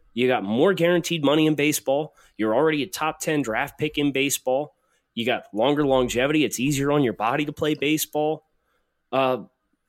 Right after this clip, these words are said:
but just watching him and how he processed what was around him, he did a nice job extending some plays. There were some clutch third downs where he had to get off his spot and he's rolling around and he keeps his eyes down the field.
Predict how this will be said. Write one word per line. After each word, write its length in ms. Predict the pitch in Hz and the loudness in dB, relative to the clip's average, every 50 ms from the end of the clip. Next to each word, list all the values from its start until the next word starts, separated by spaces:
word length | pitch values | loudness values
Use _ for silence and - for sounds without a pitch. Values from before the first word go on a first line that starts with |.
| _ _ _ _ _ _ - 175 - _ _ - | _ _ _ _ _ _ -14 -14 -14 _ _ 2
but 120 | - 156 113 | 2 2 4
just 300 | 107 139 147 151 - - | 4 2 2 2 0 -2
watching 600 | 127 113 127 135 139 156 160 - 175 160 147 139 | 0 2 2 2 2 2 0 0 2 2 2 2
him 580 | 127 135 135 131 131 127 127 127 123 123 120 - _ _ _ _ - | 0 2 2 2 4 4 2 0 -2 -4 -8 -14 _ _ _ _ -6
and 160 | 120 113 117 | -4 -4 -4
how 280 | 117 - - 131 131 135 | -4 -4 -4 -2 -2 -2
he 180 | 127 - 139 | -2 -2 -6
processed 640 | - - - 135 127 131 123 - - 123 110 - - | -6 -4 -2 -2 0 0 0 0 0 0 -2 0 -2
what 180 | 123 120 - | -2 -2 -2
was 140 | 101 110 98 | -4 -6 -4
around 400 | 104 98 95 95 101 113 151 160 | -4 -4 -4 -4 -4 -4 -4 -4
him, 300 | 120 98 95 98 107 107 - - - - _ _ _ _ _ | -4 -4 -4 -4 -4 -6 -10 -20 -20 -20 _ _ _ _ _
he 120 | - 123 | -4 -2
did 140 | 127 151 151 | 2 2 2
a 40 | 151 | 4
nice 260 | 143 135 131 131 - | 4 2 2 2 0
job 220 | - 127 120 113 113 | -2 -2 -2 -2 -4
extending 420 | 107 - - 123 120 117 117 110 | -6 -4 -2 0 0 0 0 -2
some 140 | - 120 101 | -4 -6 -6
plays. 240 | - 131 147 170 135 | -2 0 0 0 0
There 100 | 113 107 | -2 -4
were 40 | 101 | -4
some 160 | - 107 101 | -4 -6 -8
clutch 380 | - - - 123 117 - - - | -8 -4 -2 -2 -2 -2 -4 -2
third 260 | 127 117 110 98 92 | 0 -2 0 0 0
downs 320 | 110 123 143 147 135 - | 0 0 0 0 -2 -2
where 140 | 120 117 117 | -4 -6 -6
he 340 | 101 101 127 123 117 110 - _ _ - | -6 -8 -8 -8 -8 -10 -16 _ _ -14
had 180 | - 98 101 92 | -12 -10 -10 -8
to 60 | 104 | -6
get 100 | 107 101 | -4 -2
off 160 | 104 104 - | -4 -4 -4
his 80 | 95 - | -6 -8
spot 360 | - - 110 113 117 117 - | -6 -4 -2 -2 -2 -4 -4
and 60 | 95 | -8
he's 120 | 95 87 90 | -12 -10 -6
rolling 240 | 98 101 98 95 92 | -4 -4 -2 -2 -2
around 280 | 98 107 117 123 117 | -2 -2 -2 0 -2
and 80 | 104 92 | -2 -4
he 40 | 85 | -6
keeps 240 | - - 90 - | -10 -14 -14 -12
his 140 | - 85 - | -10 -6 -2
eyes 240 | 110 117 120 113 - | 0 0 0 -2 -2
down 180 | - 117 113 110 | -2 -2 -2 -2
the 80 | 107 | -4
field. 340 | - - 113 113 139 - | -6 -6 -6 -6 -6 -6